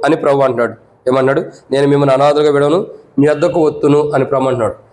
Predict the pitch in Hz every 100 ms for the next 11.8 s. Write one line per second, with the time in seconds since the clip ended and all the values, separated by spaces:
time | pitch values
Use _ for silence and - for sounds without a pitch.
0 | _ - 160 170 170 156 170 185 175 165
1 | 147 147 147 151 175 156 143 175 170 147
2 | 127 147 135 117 135 139 131 143 143 139
3 | 131 131 120 113 - _ _ 175 175 175
4 | 180 220 165 196 208 190 165 165 165 143
5 | 147 139 131 131 127 - _ _ _ _
6 | 127 131 196 - - - 147 196 190 -
7 | 170 165 156 143 139 139 143 151 139 139
8 | 139 139 131 123 135 131 123 120 - -
9 | _ - 139 151 156 147 143 135 135 139
10 | 131 127 160 - - - - - _ _
11 | _ _ _ 143 156 170 170 165